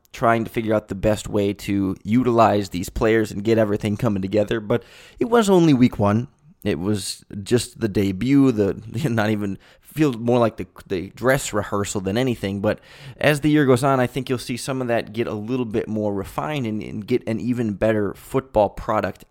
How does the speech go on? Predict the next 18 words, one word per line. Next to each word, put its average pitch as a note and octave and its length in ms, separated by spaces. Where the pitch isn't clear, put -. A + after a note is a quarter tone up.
out D3+ 260
there, F#2+ 260
especially C3 320
as A2 120
these A2 200
coaches A2 640
start - 320
to F#2 140
adjust F#2+ 380
and F#2+ 100
keep - 240
up F#2+ 160
with G2 240
everything F#2 500
in F2+ 100
the E2 80
league. F#2+ 320
There's F#2+ 200